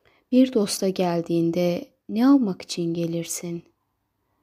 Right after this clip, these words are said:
Böyle olmaması gerektiğini biliyordum ama bana öyle geliyor ki yoksul ve boşum. Senin yakınına oturmak ve en azından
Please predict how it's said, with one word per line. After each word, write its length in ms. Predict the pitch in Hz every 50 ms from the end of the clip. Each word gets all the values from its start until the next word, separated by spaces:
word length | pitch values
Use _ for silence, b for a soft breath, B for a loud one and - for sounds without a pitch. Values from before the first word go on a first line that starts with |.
| _ _ _ _
Böyle 280 | 262 277 302 311 311 311
olmaması 440 | 302 285 294 277 262 262 254 - -
gerektiğini 680 | - 262 262 254 254 - - 269 254 254 254 254 254
biliyordum 640 | 254 247 254 254 254 233 196 - - 160 160 170 - - _ _ _
ama 420 | - 190 190 185 185 180 185 190 - - -
bana 360 | 196 208 220 226 240 - - -
öyle 280 | 196 202 208 214 214
geliyor 520 | 208 - 208 190 180 175 175 175 175 190 185
ki 380 | - - 190 175 175 175 185 B B B B B B B B
yoksul 680 | - 220 220 220 - - - - - 277 269 262 262 - - - -
ve 260 | 196 196 196 196 - - _
boşum. 500 | 190 185 175 - - - 170 165 165 170 - _ _ _ _ _ _ _ _ _ _ _ b b b b b b b b b b b
Senin 400 | - - 247 240 254 285 302 294
yakınına 500 | 285 254 - - 240 220 220 220 226 -
oturmak 840 | - 196 - - - 190 185 175 170 175 180 196 208 - - - -
ve 300 | 175 170 170 175 - - -
en 120 | 233 254
azından 680 | 285 294 285 - 208 196 185 180 180 180 180 180 185